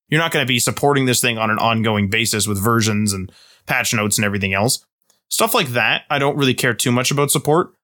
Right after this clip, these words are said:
but really critical things that need, that need support, like e-commerce or, like, the actual full platform. Like, if WordPress was like, "We're no longer, like, supported," be like, "Ah, I kind of gonna leave," I think.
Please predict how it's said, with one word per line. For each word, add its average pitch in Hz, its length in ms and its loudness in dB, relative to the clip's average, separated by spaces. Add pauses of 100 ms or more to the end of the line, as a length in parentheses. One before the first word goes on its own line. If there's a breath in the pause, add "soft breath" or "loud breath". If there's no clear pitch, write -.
(100)
but 139 60 0
really 156 200 2
critical 151 380 0
things 147 380 0
that 104 260 -4
need, 110 340 0 (160)
that 98 140 -10
need 127 180 0
support, 143 320 0
like 107 160 0
e-commerce 113 680 0 (260 soft breath)
or, 113 160 0
like, 104 300 -2
the 113 100 -2
actual 117 260 -2
full 123 240 0
platform. 165 500 0
Like, 123 160 0
if 110 100 -2
WordPress 127 600 0 (280 soft breath)
was 110 120 -2
like, 107 320 0
"We're 240 80 0
no 220 100 6
longer, 208 380 2
like, 180 240 -2
supported," 151 640 2
be 139 80 -2
like, 135 220 2
"Ah, 190 380 2
I 170 200 -2 (180)
kind 202 340 0
of 185 140 0
gonna 170 200 2
leave," 160 500 2
I 113 80 -2
think. 107 300 -2